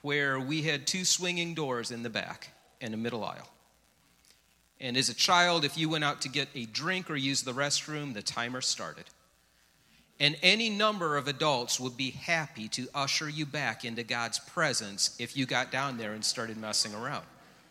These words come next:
That's the kind of church I grew up in, and that's the kind of church I'm hoping for kids. So today, we're gonna talk about the home. When I was young, have you ever gone to Cedar Point? Cedar Point, incredible.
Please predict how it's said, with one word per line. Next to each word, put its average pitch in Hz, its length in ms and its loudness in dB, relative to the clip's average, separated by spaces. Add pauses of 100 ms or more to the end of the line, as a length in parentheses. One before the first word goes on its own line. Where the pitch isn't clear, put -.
(800)
That's 170 320 4
the 185 80 -2
kind 165 220 0
of 139 60 0
church 147 340 -2
I 135 80 0
grew 127 240 -4
up 139 240 -4
in, 107 260 -4 (400)
and 135 220 4
that's 151 220 4
the 147 80 -4
kind 139 180 -2
of 131 80 -4
church - 340 -2
I'm 120 140 -4
hoping 117 460 -6
for 110 120 -10
kids. - 400 -6 (200)
So - 180 8
today, 170 600 -2
we're 131 160 -2
gonna 135 180 -2
talk 139 300 -2
about 107 240 -2
the - 40 -12
home. - 220 -10 (1120)
When 175 140 8
I 180 80 8
was 175 180 4
young, 120 320 2 (120)
have 135 100 -2
you 165 60 8
ever 180 100 6
gone 185 160 4
to 170 80 0
Cedar 180 260 2
Point? 190 340 -2 (2750)
Cedar 165 320 2
Point, 123 400 -10
incredible. 113 600 -8